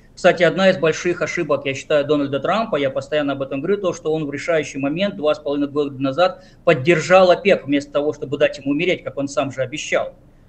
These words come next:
Э, когда он шёл во власть, он говорил, что опек — это преступный картель и сговор.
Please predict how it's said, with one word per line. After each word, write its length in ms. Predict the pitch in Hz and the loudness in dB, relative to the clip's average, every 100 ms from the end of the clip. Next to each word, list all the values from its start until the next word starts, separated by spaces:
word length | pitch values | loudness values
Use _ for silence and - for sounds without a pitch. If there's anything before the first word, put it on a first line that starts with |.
| _ _ | _ _
Э, 260 | 147 135 123 | 0 0 0
когда 220 | 139 147 | 0 2
он 80 | 139 | 2
шёл 200 | 143 143 | 0 0
во 100 | 135 | 0
власть, 280 | 151 190 180 | 2 0 0
он 60 | |
говорил, 200 | 143 151 | -2 -2
что 160 | 147 143 | -2 -4
опек — 220 | 139 151 | 0 -2
это 160 | 139 135 | -2 -4
преступный 520 | 135 131 143 - 127 | -6 -10 -10 -10 -8
картель 540 | 123 139 135 123 123 123 | -4 -4 -2 -4 -6 -10
и 20 | |
сговор. 480 | 120 143 117 117 | -4 -2 -2 -6